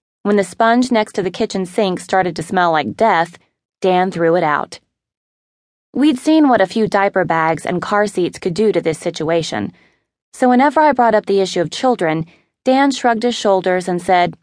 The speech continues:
"We're in no hurry." I'd quickly agree and then change the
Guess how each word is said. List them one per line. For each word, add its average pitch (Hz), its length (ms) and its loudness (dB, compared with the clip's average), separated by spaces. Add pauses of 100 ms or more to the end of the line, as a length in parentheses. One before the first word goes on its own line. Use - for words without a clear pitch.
(600)
"We're 269 260 2
in 175 120 0
no 151 160 -2
hurry." - 400 -8 (1120)
I'd 233 220 0
quickly 277 340 -2
agree 175 400 0
and 170 100 -2
then 175 160 0
change 165 320 -6
the 156 100 -10